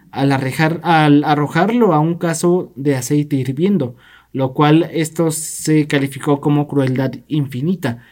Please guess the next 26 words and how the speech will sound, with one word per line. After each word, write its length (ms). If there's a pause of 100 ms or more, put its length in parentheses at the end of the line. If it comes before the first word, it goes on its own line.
(540)
En 160
este 180
sentido, 380
la 160
Fiscalía 480
Estatal 540
es 160
quien 240
lleva 220
las 200
investigaciones 960
y 140
aún 220
se 80
busca 340
dar 160
con 140
el 100
responsable, 840
que 380 (160)
déjenme 400
comentarles 580
que 280 (420)
justamente 540
ya 160
fue 540